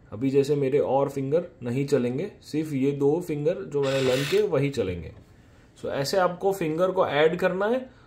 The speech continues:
और आप उसको अगर रीसेट करना चाहो तो भी आप रीसेट कर सकते हो।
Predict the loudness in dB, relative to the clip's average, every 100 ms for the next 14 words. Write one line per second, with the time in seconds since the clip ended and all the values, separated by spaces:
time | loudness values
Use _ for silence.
0 | -20 -4 2 6 4 4 -2 0 2 4
1 | 2 4 2 4 2 2 2 2 2 0
2 | 0 0 2 2 2 2 4 2 4 0
3 | 0 -6 -6 -8 -10